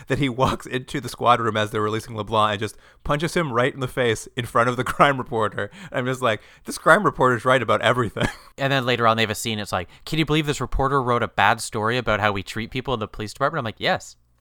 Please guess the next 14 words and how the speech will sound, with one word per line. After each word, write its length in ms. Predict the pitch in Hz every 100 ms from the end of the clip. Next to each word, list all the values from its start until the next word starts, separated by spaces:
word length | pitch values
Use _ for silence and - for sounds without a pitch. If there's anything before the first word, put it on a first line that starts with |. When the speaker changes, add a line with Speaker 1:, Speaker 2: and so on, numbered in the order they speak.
| _ _
Speaker 2:
Yes, 200 | 110 104
I 60 | 113
can 180 | 135 165
Speaker 1:
I 20 |
Speaker 2:
believe 160 | 165 165
Speaker 1:
know, 160 | 98 113
Speaker 2:
that. 40 |
Speaker 1:
right? 220 | 113 139
Can 160 | - 143
you 100 | 139
believe 380 | 143 135 156 -
it? 180 | 240 - -
Speaker 2:
<laughs> 1200 | 165 117 117 123 - 185 175 - _ - 247 220 151
Speaker 1:
Anyway, 520 | 156 151 117 104